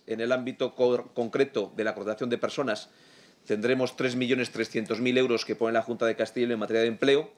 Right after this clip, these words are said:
y el resto, un millón ochocientos mil euros, lo pondrán las diputaciones provinciales, fundamentalmente en todo lo que es el equipamiento, el material, etcétera, etcétera, etcétera. Estamos hablando de la contratación de algo más de trescientos treinta trabajadores.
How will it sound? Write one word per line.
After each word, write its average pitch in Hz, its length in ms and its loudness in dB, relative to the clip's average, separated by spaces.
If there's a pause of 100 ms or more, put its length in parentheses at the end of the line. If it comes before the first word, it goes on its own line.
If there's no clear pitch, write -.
(400)
y 110 120 -2
el 110 100 4
resto, 131 320 0
un 127 120 -2
millón 123 240 2
ochocientos 120 400 -4
mil 123 180 -2
euros, 127 180 2
lo 123 120 2
pondrán 113 320 0
las 120 140 2
diputaciones 107 520 -4
provinciales, 127 640 0 (280)
fundamentalmente 110 800 -2
en 120 160 -2
todo 120 220 2
lo 117 160 2
que 123 120 2
es - 340 -4
el 98 160 -4
equipamiento, 120 840 0
el 113 80 2
material, 117 600 2 (360)
etcétera, 107 460 0
etcétera, 107 320 -4
etcétera. - 360 -16 (240)
Estamos 127 380 -4
hablando 123 480 2
de 110 80 -2
la 107 160 0
contratación 107 720 -2 (340)
de 107 140 2
algo 117 200 2
más 131 240 2
de 107 100 -2
trescientos 120 680 -4
treinta 120 320 -2
trabajadores. 120 720 0